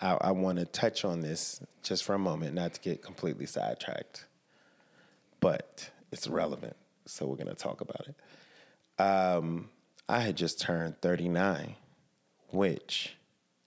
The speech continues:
means that I was entering the fortieth year of my life for all of us who have not realized this just yet,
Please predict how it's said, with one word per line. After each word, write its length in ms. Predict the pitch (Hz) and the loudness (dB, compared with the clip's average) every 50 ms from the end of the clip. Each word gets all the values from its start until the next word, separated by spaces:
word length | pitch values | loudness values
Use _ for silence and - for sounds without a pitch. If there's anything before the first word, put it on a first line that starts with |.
| _ _ - - - | _ _ -20 -14 -6
means 800 | 101 98 104 113 127 135 123 101 90 - - - - - - - _ _ _ _ _ _ _ _ _ _ _ - | -2 0 2 2 2 2 2 0 -2 -4 -4 -4 -6 -8 -10 -14 _ _ _ _ _ _ _ _ _ _ _ 0
that 140 | - 87 85 | 0 2 2
I 120 | 80 82 | 0 0
was 240 | 85 90 85 - - - - | -2 -4 -6 -8 -8 -6 -4
entering 680 | 101 104 101 - - 87 82 82 82 85 95 98 - - - | -4 -2 -4 -4 -6 -6 -6 -6 -8 -10 -12 -14 -16 -14 -10
the 120 | - 92 90 | -8 -8 -8
fortieth 760 | - - - - 92 90 87 92 85 85 80 85 - - - - _ - _ | -10 -8 -2 0 2 2 2 2 0 0 -2 -4 -8 -12 -20 -20 _ -16 _
year 500 | - 98 98 95 92 87 80 80 85 - - - | -2 0 2 2 2 2 0 -2 -4 -8 -8 -6
of 160 | - 92 82 | -4 -4 -4
my 180 | 85 85 80 80 | -2 -4 -4 -2
life 560 | 78 80 92 95 90 80 78 80 - - - - - - - - _ _ _ _ | -2 0 2 2 2 0 -2 -4 -8 -14 -18 -20 -20 -20 -20 -20 _ _ _ _
for 180 | - - 92 - - | -4 -2 -2 -2 2
all 560 | - 92 92 90 90 87 87 87 85 85 - - - - - - - - _ _ _ - - | 2 4 4 4 4 4 2 2 0 -2 -6 -12 -20 -20 -20 -20 -20 -20 _ _ _ -8 -4
of 180 | - 90 87 92 | -2 0 2 2
us 440 | 85 78 64 65 - - - - - _ _ _ | 2 2 2 0 0 -2 -2 -4 -8 _ _ _
who 180 | - - 101 92 | -4 2 4 4
have 140 | 82 73 82 | 4 2 2
not 320 | 85 85 76 67 50 - - - | 0 0 0 0 0 -2 -4 -8
realized 720 | - - 65 95 92 87 - - 64 62 - - - - - | -6 -4 -2 0 0 0 0 -2 -4 -4 -4 -6 -6 -6 -6
this 320 | - 85 - - - - - _ - - 101 | -6 -6 -6 -6 -8 -8 -12 _ -20 -18 -10
just 560 | - - - 82 78 78 - - - - - | -6 -4 0 0 0 0 0 0 -4 -4 -4
yet, 300 | 90 80 78 - - - | -4 -4 -4 -4 -8 -14